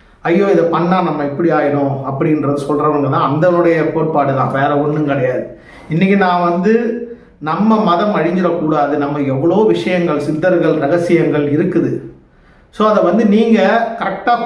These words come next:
ஃபாலோ, என்னை ஃபாலோ பண்ணீங்கன்னா உங்களுக்கு நான் எல்லா விஷயங்களையும் சொல்றேன் நான். ஏன்னா, நம்ம அதை சொல்றேன், இந்து, இந்தியா வந்து ஆன்மீக நாடு. எந்த வெள்ளக்கா-, ஃபாரினர்ஸை போய் கேளுங்க, இந்தியா எப்பேற்பட்ட நாடு, இந்தியா தான் கடவுள் வாழ்ற பூமின்னு சொல்லுவாங்க.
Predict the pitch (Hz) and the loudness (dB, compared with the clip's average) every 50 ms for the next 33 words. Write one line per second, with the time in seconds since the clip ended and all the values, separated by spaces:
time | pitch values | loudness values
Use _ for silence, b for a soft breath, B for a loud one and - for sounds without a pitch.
0 | - - - 190 180 196 214 214 196 185 170 175 170 - 180 220 208 202 202 202 | -6 -4 0 0 0 2 2 0 0 0 0 -2 -2 0 0 0 0 0 -2 -2
1 | 185 180 175 185 190 185 170 170 160 151 143 135 135 131 135 156 175 190 175 165 | -2 -2 -2 0 0 0 0 -2 -2 -2 -2 -2 -2 -2 0 0 0 0 0 0
2 | - - 165 160 160 156 151 156 160 165 165 - 165 156 156 156 156 143 131 131 | 0 -2 -2 -2 -2 -2 -2 0 0 -2 -2 -2 -2 -2 -2 -2 -2 -2 -4 -4
3 | 127 - - - - - - - _ _ _ _ _ _ _ _ _ _ _ b | -6 -8 -12 -14 -18 -20 -20 -20 _ _ _ _ _ _ _ _ _ _ _ b
4 | b b b b b b b b _ _ 185 214 220 190 170 185 214 226 226 - | b b b b b b b b _ _ 0 0 2 2 2 0 0 0 -2 -4
5 | - 151 160 180 202 220 214 196 175 175 233 220 - 190 190 185 180 175 160 139 | -4 -4 -2 0 2 2 2 2 2 2 0 0 0 -2 -2 -2 -2 -2 -2 -2
6 | 135 160 160 190 208 202 202 214 220 202 180 180 175 202 202 226 226 220 220 214 | -2 0 0 2 0 2 2 2 2 2 0 2 2 2 2 4 4 4 4 4
7 | 185 170 165 170 175 - 156 151 156 175 190 190 185 175 175 165 151 139 127 117 | 2 0 0 -2 -2 0 0 0 0 -2 -2 -2 -2 -2 0 -2 -2 -2 -2 -4
8 | - - - - - - 131 135 156 170 185 233 262 262 247 262 240 202 175 175 | -6 -8 -10 -14 -12 -8 -6 -6 -4 -2 -2 -2 -2 -2 0 0 2 2 2 2
9 | 175 214 233 226 220 202 185 170 170 175 175 190 233 254 254 247 226 214 185 170 | 2 2 0 0 0 0 0 0 0 0 0 0 0 0 0 0 0 0 0 0
10 | 170 - - 170 170 170 170 170 165 160 160 151 139 131 135 139 139 156 160 175 | -2 -2 -4 -4 -4 -4 -4 -2 -2 -2 -2 -2 -2 -2 -2 -2 0 0 0 0
11 | 160 - 120 139 143 143 135 127 127 127 127 127 123 123 131 135 143 165 170 175 | 0 0 0 -2 -2 -2 -2 -2 -4 -4 -4 -6 -6 -6 -6 -4 -4 -2 -2 0
12 | 190 180 180 175 190 202 196 - 156 151 160 180 196 190 185 165 - 143 147 160 | 2 2 2 2 0 -2 -2 -2 -4 -2 -2 0 0 0 0 2 2 2 0 0
13 | 156 151 143 139 139 131 131 147 165 170 165 165 160 - 156 135 131 127 117 - | 0 -2 -4 -4 -4 -2 -2 0 0 0 0 -2 -2 -2 -4 -4 -4 -4 -6 -8
14 | - - | -10 -14